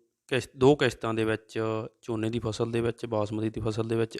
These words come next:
ਇੱਕ ਕਿਸ਼ਤ ਯੂਰੀਆ ਪਾਉਣ ਤੋਂ ਬਾਅਦ ਦੂਜੀ ਦਾ ਕਿੰਨਾ ਕੁ ਫਾਸਲਾ ਰੱਖ ਸਕਦੇ ਹਾਂ ਤੇ ਕਿੰਨਾ ਰੱਖਣਾ ਚਾਹੀਦਾ,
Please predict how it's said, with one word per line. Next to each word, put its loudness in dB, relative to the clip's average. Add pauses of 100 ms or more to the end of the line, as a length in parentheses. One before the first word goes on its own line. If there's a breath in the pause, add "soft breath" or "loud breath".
(120)
ਇੱਕ -6
ਕਿਸ਼ਤ -4
ਯੂਰੀਆ 2
ਪਾਉਣ -2
ਤੋਂ 0
ਬਾਅਦ 2
ਦੂਜੀ -4
ਦਾ -2
ਕਿੰਨਾ -2
ਕੁ -4
ਫਾਸਲਾ 0
ਰੱਖ 0
ਸਕਦੇ -2
ਹਾਂ 0
ਤੇ -4
ਕਿੰਨਾ -2
ਰੱਖਣਾ -4
ਚਾਹੀਦਾ, -2